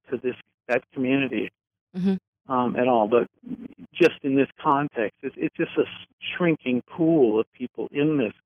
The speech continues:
Speaker 1: small segment of community, and they're shrinking. I mean, it's not like it's growing. They're kind of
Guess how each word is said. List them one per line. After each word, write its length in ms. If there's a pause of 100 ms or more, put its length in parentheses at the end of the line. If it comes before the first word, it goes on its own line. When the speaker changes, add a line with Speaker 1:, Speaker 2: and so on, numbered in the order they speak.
(840)
Speaker 1:
small 300 (100)
segment 380
of 60 (160)
community, 500 (460)
and 100
they're 240
shrinking. 460 (340)
I 60
mean, 100
it's 240
not 320
like 240
it's 140 (120)
growing. 580 (760)
They're 160
kind 300
of 80